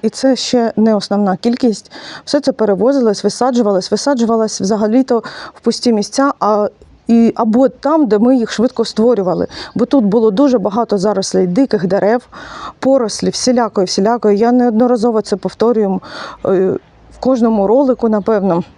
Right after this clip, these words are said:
Все це довелося розчищати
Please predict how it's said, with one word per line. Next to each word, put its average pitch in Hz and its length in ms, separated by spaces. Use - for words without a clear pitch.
Все - 200
це 240 180
довелося 226 560
розчищати 294 800